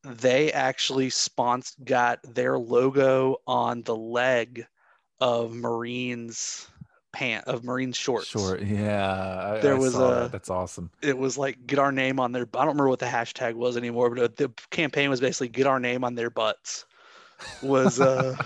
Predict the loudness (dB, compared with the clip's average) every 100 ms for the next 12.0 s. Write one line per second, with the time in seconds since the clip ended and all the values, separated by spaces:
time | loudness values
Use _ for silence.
0 | -8 -2 0 2 2 2 0 -6 -6 -6
1 | -8 -12 _ 0 4 6 6 4 0 -6
2 | -8 -6 -6 -6 _ -2 0 0 -2 -2
3 | 0 0 0 -2 -4 -6 -8 -2 2 2
4 | 0 -4 _ _ -20 -20 _ -2 2 2
5 | 2 2 -2 -4 -2 0 0 -2 -4 -8
6 | -10 -10 -4 -2 0 2 2 2 -2 -10
7 | -6 -2 0 0 -2 -10 -8 -8 -2 0
8 | 2 0 -2 -4 -2 -2 -4 -2 -2 -4
9 | -8 -8 -6 -6 -6 -4 0 2 2 -2
10 | -2 -2 -2 -2 2 2 4 2 2 0
11 | 0 -2 -2 -4 0 -2 0 0 0